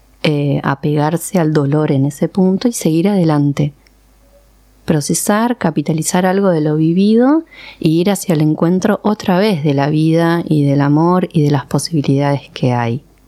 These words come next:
Obviamente que duele, obviamente que uno la pasa mal y ahí es vital otra vez la red de afectos que te va a contener. Que, digo, en este punto uno hace duelos con el amor de otros. Esto es clave.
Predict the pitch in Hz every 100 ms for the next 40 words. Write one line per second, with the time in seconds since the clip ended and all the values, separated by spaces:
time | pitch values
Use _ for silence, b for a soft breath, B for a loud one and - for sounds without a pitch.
0 | _ B B B B _ _ - 160 143
1 | 143 139 147 143 151 208 233 240 240 B
2 | B B - 156 147 151 160 151 151 147
3 | 139 147 - 147 156 185 233 - 170 143
4 | 175 202 - 165 156 147 180 196 226 262
5 | _ _ - 147 170 165 180 208 - -
6 | 170 147 160 156 156 143 - 131 - 151
7 | 131 - 135 151 170 190 - 156 - 160
8 | 147 147 143 131 - - _ _ _ _
9 | _ _ _ _ - 143 131 B B B
10 | - 135 - 160 160 165 190 185 196 190
11 | - 160 160 165 160 151 - 160 160 170
12 | 185 220 - - _ - 139 135 135 143
13 | 156 147 139 - - 90 - - - _
14 | _ _ _ _ _ - - 143 - -
15 | 135 123 127 131